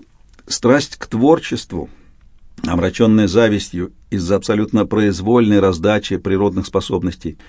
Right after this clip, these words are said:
Любовная страсть, еще один пример произвола со своим особым адом ревностью. И, наконец, смерть, как высшая форма несправедливости. Разом отбирается все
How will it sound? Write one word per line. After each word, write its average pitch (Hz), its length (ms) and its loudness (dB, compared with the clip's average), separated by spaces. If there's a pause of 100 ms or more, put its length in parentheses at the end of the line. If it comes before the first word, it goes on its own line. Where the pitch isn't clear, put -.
(220)
Любовная 156 520 6
страсть, 120 540 0 (300)
еще 107 260 0
один 110 200 4
пример 104 360 2
произвола 98 800 2
со - 140 -8
своим 95 340 -2
особым 101 680 0
адом 101 480 2
ревностью. 92 640 -2 (500)
И, 131 100 2
наконец, 131 400 4
смерть, 156 680 2 (400)
как - 220 -8
высшая 117 400 0
форма 123 420 4
несправедливости. 104 920 -2 (760)
Разом 127 320 2
отбирается 165 540 2
все 156 300 -2